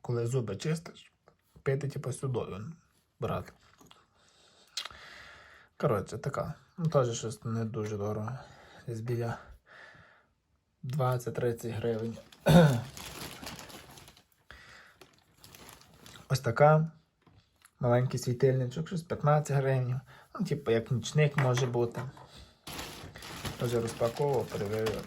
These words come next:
перевіряв, чи все працює. Такий світильничок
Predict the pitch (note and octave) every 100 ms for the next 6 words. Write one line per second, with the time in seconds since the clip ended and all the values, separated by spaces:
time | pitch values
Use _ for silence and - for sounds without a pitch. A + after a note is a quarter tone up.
0 | - A#2 A#2+ B2 A#2 A2+ - - B2 D3
1 | - C3+ C3 C3+ - - _ _ _ _
2 | _ - - - - - _ _ _ _
3 | _ - - G#3 - - - - - -
4 | - - - - - - - - _ _
5 | - - C3 C3+ C3 D3+ D3+ D#3 D3+ E3
6 | D#3+